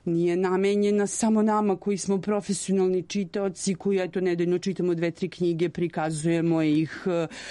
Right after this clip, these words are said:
u prilici smo da uporedimo jednu poetiku sa drugom, da vidimo kakva je funkcija književnosti, ta jedina estetska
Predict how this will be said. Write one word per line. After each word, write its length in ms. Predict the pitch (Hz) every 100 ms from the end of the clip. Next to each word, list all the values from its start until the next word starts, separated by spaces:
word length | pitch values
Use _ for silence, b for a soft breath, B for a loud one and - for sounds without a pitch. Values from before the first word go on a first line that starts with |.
| B B
u 120 | 214
prilici 480 | 170 214 208 185 208
smo 220 | - 214
da 100 | 202
uporedimo 640 | 202 190 202 190 185 196 196
jednu 300 | 196 190 190
poetiku 580 | 190 185 175 180 -
sa 220 | 180 - 180
drugom, 800 | 160 180 170 160 170 170 170 165 151 B B -
da 120 | 180
vidimo 360 | 185 214 208 202
kakva 300 | 214 196 208
je 60 |
funkcija 560 | 190 220 202 - 208 185
književnosti, 760 | - 196 175 190 196 180 -
ta 120 | 165 196
jedina 560 | 185 175 196 170 151
estetska 720 | 160 - 185 170 - - 139